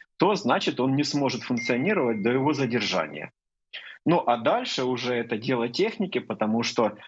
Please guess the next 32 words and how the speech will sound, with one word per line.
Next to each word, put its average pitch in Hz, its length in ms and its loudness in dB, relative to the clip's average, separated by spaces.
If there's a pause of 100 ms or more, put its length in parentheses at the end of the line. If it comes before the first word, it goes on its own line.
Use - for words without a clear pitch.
сам 131 380 0
агрессия, 127 640 0
она 117 260 2
уже 120 220 0
произошла, 120 720 -2 (220)
её 131 420 2
очень 143 340 0
просто 117 520 0 (680)
доказывать, 120 680 2
потому 113 320 0
что - 160 0
она, 120 340 2 (140)
она 123 380 2
сама 131 380 0
в 135 60 -8
самом 127 400 0
акте 127 400 0
агрессия. 98 540 -4
То 92 80 -6
есть - 260 -8
первые 120 440 2 (120)
атаки 107 600 0 (300)
бомбами, 139 520 0
ракеты, 120 540 -2
это 131 140 0
уже 135 200 2
есть 127 240 -2
агрессия. 113 560 -2 (300)
То 123 60 2
есть 123 240 0 (160)
в 101 120 0
агрессии, 131 880 0